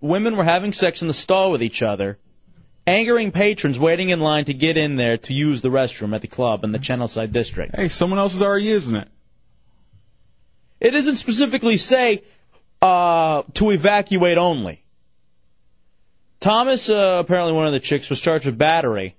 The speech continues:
Speaker 1: after allegedly striking the bar patron, which we just heard from, <laughs> when she was leaving the restroom. And then got in even more trouble when she gave the officers a driver's license belonging to another Panthers cheerleader who wasn't even in Tampa at the time.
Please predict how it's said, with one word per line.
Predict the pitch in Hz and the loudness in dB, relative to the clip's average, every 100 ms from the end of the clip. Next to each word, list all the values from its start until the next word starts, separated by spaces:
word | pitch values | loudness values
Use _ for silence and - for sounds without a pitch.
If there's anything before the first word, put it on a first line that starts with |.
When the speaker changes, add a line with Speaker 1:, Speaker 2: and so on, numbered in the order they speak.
| - | -2
Speaker 1:
after | 139 147 | -2 2
allegedly | 156 165 165 180 185 | 2 2 0 -2 -4
striking | - 175 165 170 | 0 0 0 0
the | 151 | 0
bar | 143 143 | 2 2
patron, | 143 131 - 127 | 0 -2 -2 -2
which | 123 | -2
we | 135 | -2
just | 143 131 | -4 -2
heard | 120 104 | -2 -2
from, | 110 104 101 _ _ _ | -6 -6 -8 _ _ _
<laughs> | _ 127 | _ -6
when | - 156 | -2 0
she | 135 185 | 0 -2
was | 165 135 | -2 -2
leaving | 147 165 156 151 | -2 0 0 -2
the | 139 | 0
restroom. | 139 131 - 117 98 95 _ _ _ _ _ _ _ - | 0 -2 -4 -6 -6 -10 _ _ _ _ _ _ _ -2
And | 165 | 0
then | 208 | 0
got | 240 277 | 0 0
in | 277 | 2
even | 269 233 | 0 2
more | 233 262 | 2 2
trouble | 226 - 170 160 | 0 0 2 2
when | 160 | 0
she | 147 170 | 0 -2
gave | 160 196 220 208 | 0 2 0 0
the | 202 | 0
officers | 180 175 180 - 170 | 2 0 -2 -2 -2
a | 143 | -2
driver's | 123 160 175 175 151 | 2 2 2 0 0
license | 143 135 127 131 | 0 0 -2 -6
belonging | - 135 147 156 160 | -2 0 0 -2 -6
to | - 139 | -2 -2
another | 139 151 180 | 2 0 0
Panthers | 175 147 139 139 127 | 0 -2 0 -2 -4
cheerleader | - 139 131 127 127 - _ _ | -2 -2 0 0 -2 -4 _ _
who | 196 196 | 0 4
wasn't | 220 247 247 247 | 4 4 0 0
even | 214 208 202 | 0 2 0
in | 180 | 0
Tampa | - 180 165 127 | 0 0 2 0
at | 117 101 | 0 0
the | 101 | -4
time. | - 104 76 58 | -2 -2 -2 -8